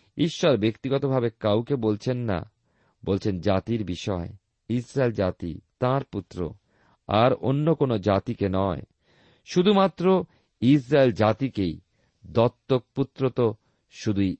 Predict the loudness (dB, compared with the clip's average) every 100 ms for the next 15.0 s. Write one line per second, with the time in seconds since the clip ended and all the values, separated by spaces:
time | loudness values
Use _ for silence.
0 | -2 -2 -2 -2 0 -2 -6 -12 _ _
1 | _ _ _ _ _ _ _ -4 -2 2
2 | 2 4 2 2 4 4 2 0 -2 2
3 | 2 0 _ _ _ _ _ 2 4 6
4 | 4 0 _ _ -4 -2 -2 0 4 4
5 | 0 _ _ _ 0 0 -2 -6 -2 -2
6 | -4 -12 _ _ _ -6 -2 -2 -4 -10
7 | -10 -14 -18 _ _ _ _ _ _ _
8 | 0 2 4 2 2 0 0 0 -2 -4
9 | _ _ _ _ _ -8 -2 -2 -2 -2
10 | 0 0 0 0 0 -2 -12 -6 -4 -2
11 | -2 -2 -2 -2 -2 -4 -6 -6 -12 -8
12 | -2 -2 -2 -6 -6 -8 -8 -10 -10 -16
13 | _ _ _ _ _ _ _ _ -6 -4
14 | -2 2 2 2 0 -2 -2 -6 -4 -6